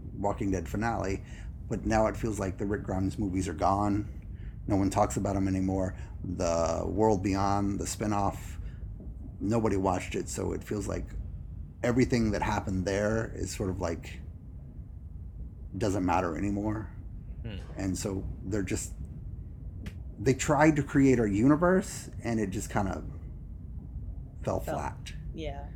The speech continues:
Speaker 1: So they're just kind of giving up on the shit that we had to watch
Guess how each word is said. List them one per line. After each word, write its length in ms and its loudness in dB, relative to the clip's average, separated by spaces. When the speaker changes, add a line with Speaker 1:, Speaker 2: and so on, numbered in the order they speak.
Speaker 1:
So 260 0
they're 180 2
just 360 -4
kind 240 0
of 120 -4
giving 300 -2
up 220 -4
on 540 -2
the 140 -4
shit 340 -4
that 160 -4
we 120 0
had 180 0
to 60 -2
watch 560 -2